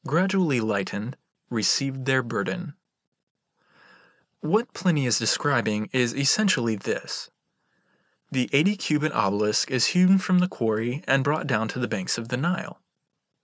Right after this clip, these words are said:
And in case you're wondering, eighty cubits converts to roughly thirty-six and a half meters, or a hundred and twenty feet.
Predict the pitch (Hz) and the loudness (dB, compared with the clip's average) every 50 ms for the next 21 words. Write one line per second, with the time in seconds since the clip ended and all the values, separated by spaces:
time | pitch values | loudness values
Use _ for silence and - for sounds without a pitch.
0 | _ _ _ _ _ _ - - 143 139 135 - 143 143 - - 208 196 - - | _ _ _ _ _ _ -2 0 0 0 0 0 -2 -2 0 0 0 0 0 0
1 | 123 107 110 110 107 110 104 107 107 107 - - - - 170 180 190 180 - - | -2 -2 -2 -2 0 0 0 -2 -2 -4 -8 -8 -4 -2 0 2 2 0 0 -4
2 | - - 113 104 104 107 98 - - - - 123 113 110 117 110 107 - - - | -4 -2 -2 0 0 0 -2 -2 -6 -6 -4 -4 -2 0 0 0 0 0 -2 -4
3 | - _ - - - 127 123 120 117 120 147 185 185 - - 180 170 170 - - | -4 _ -6 -4 -2 0 0 0 0 0 0 -2 -2 -2 -2 0 0 -2 -2 -4
4 | - 139 131 131 127 - - - 117 - - - 113 104 101 104 104 202 - - | -4 -2 0 0 0 0 0 0 0 0 -2 -2 -2 -2 -2 -4 -4 -4 -4 -2
5 | 139 147 165 170 165 170 160 156 156 156 - - _ _ - - - - - - | -2 0 2 2 2 0 0 -2 -2 -4 -8 -10 _ _ -20 -20 -20 -20 -20 -20
6 | - _ - - 165 160 156 - 135 - - 160 147 127 123 117 113 113 110 - | -20 _ -2 2 4 4 6 4 4 4 2 2 2 2 2 0 0 -2 -4 -4
7 | - 110 101 98 98 95 - - - 185 117 113 | -4 -2 -2 -2 -2 -4 -4 -2 -2 -2 -2 -2